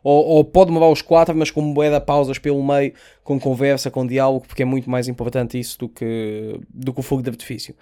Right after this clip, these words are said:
E então, é uma série que eu aconselho toda a gente a ver. E a Prime Video, na conta deles do Twitter, partilhou um, o, aquele memezito que é uma, uma imagem de um autocarro e tá um gajo a olhar para um lado do autocarro, o outro gajo tá a olhar para o outro lado do autocarro.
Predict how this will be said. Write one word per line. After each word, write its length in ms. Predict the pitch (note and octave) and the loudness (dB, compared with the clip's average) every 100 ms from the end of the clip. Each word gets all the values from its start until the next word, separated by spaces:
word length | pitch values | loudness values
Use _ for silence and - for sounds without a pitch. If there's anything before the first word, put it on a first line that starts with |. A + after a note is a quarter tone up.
| _ _ - _ _ _ _ | _ _ -20 _ _ _ _
E 120 | G#3 | 4
então, 340 | G#3 F3+ B2+ A2+ | 4 6 0 0
é 80 | D#3+ | 0
uma 140 | E3+ | 2
série 180 | E3+ F#3 | 2 2
que 80 | F3+ | 2
eu 40 | |
aconselho 280 | E3+ E3 E3 | 2 0 0
toda 180 | E3 D3+ | -2 -2
a 20 | |
gente 220 | C#3+ C#3+ | -2 -4
a 40 | C3+ | -6
ver. 280 | B2 G#2 - | -8 -12 -8
E 120 | F3 | -4
a 60 | F3 | -2
Prime 260 | F3+ D#3+ | 2 0
Video, 360 | C#3 C3 A#2 A#2+ | 0 -4 -4 -4
na 120 | B2+ | -4
conta 240 | B2+ C3+ C3 | -4 -6 -4
deles 240 | A2+ A#2 | -6 -6
do 100 | A#2+ | -10
Twitter, 400 | A#2 A#2+ A2+ A#2 | -8 -8 -8 -10
partilhou 380 | - C3 C3 B2+ | -12 -8 -2 -2
um, 340 | B2 A#2+ A#2 | 0 -2 -4
o, 600 | A2 G#2+ A2+ G#2+ G2+ E2 - | -6 -8 -10 -10 -12 -10 -10
aquele 380 | F#3+ G#3 - | -8 -6 -2
memezito 400 | D#3 C#3+ B2+ B2 | 0 0 -2 -6
que 80 | - | -6
é 20 | |
uma, 280 | B2 A#2 A#2 A2 A2 G#2+ - _ _ _ _ - | -4 -4 -6 -8 -12 -16 -18 _ _ _ _ -12
uma 100 | C3+ | -6
imagem 360 | B2+ A#2+ A#2 A#2 - - _ | -4 -4 -6 -10 -14 -20 _
de 80 | C3+ | -4
um 60 | B2+ | -4
autocarro 580 | B2 B2 - A#2 - _ _ _ | -2 -4 -4 -4 -6 _ _ _
e 100 | - | -10
tá 140 | B2+ B2+ | -4 -4
um 140 | B2+ | -2
gajo 300 | B2+ B2+ B2 | -2 -2 -2
a 40 | B2 | -2
olhar 180 | B2 | -4
para 120 | A#2+ B2 | -4 -4
um 40 | |
lado 160 | B2 A#2+ | -4 -4
do 40 | |
autocarro, 440 | B2 B2+ C#3+ C#3+ C3+ | -4 -4 -4 -2 -4
o 220 | B2+ B2+ | -4 -2
outro 240 | C3 A#2+ | -4 -4
gajo 220 | C3 B2+ | -6 -4
tá 60 | - | -2
a 40 | |
olhar 160 | A#2+ A#2 | -2 -4
para 140 | A#2 | -4
o 20 | B2+ | -2
outro 260 | C#3 A#2 | -2 -2
lado 160 | A#2+ A2 | -4 -4
do 60 | |
autocarro. 400 | A2 - - - | -6 -8 -14 -18